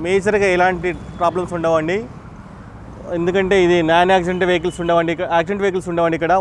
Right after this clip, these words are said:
only నాన్ యాక్సిడెంట్ వెహికల్స్ మాత్రమే మనం డీల్ చేస్తున్నాము. ప్లస్ ఫ్లడ్డెడ్ కానీ వాటర్లో మునిగిన వెహికల్స్ కానీ లేకపోతే ఇంజన్ బ్యాక్ కంప్రెషన్, ఇంజన్ పోయినటువంటి వెహికల్స్ కానీ ఇక్కడ ఉండవండి.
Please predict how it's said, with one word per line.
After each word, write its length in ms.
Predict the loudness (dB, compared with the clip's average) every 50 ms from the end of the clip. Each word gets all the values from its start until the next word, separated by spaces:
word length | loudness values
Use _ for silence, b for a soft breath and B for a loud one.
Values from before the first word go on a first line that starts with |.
| 0 -2
only 260 | -2 -2 -2 -2 -2 0 0
నాన్ 160 | 0 2 2
యాక్సిడెంట్ 240 | 0 -2 -2 -2 -4
వెహికల్స్ 240 | -2 -4 -4 -6 -6 -4 -4 -4
మాత్రమే 260 | -4 -4 -4 -4 -4 -4
మనం 120 | -4 -4 -4 -4
డీల్ 140 | -4 -2 -2 -2
చేస్తున్నాము. 400 | -4 -4 -6 -4 -4 -4 -4 -6 -8 -12 B B B B B B B B B -10
ప్లస్ 200 | -10 -8 -8 -8 -4
ఫ్లడ్డెడ్ 340 | 0 0 2 2 2 2 4 4 4
కానీ 240 | 4 4 2 0 -2 -4 -6 -10 -8 -4 -2
వాటర్లో 380 | 0 0 0 0 0 0 0 0 0
మునిగిన 220 | -2 -2 0 0 0 0
వెహికల్స్ 320 | 0 0 -2 -4 -4 -2 0 0
కానీ 220 | 0 0 -2 -4 -6 -10 B B B B B B B B -8 -8
లేకపోతే 220 | -8 -4 0 0 2
ఇంజన్ 300 | 2 2 2 2 2 2 0 0 0 -2 -2 -2 -4 -2 0
బ్యాక్ 160 | 0 0 2 0 -2
కంప్రెషన్, 440 | -4 -2 -4 -6 -4 -4 -4 -4 -4 -4
ఇంజన్ 200 | -4 -4 -2 -2
పోయినటువంటి 420 | -2 -2 -2 -2 -2 -4 -4 -2 -2 -4
వెహికల్స్ 260 | -2 -4 -4 -4 -4 -4
కానీ 100 | -4 -2 -2
ఇక్కడ 120 | -4 -4 -2
ఉండవండి. 340 | 0 0 0 2 0 0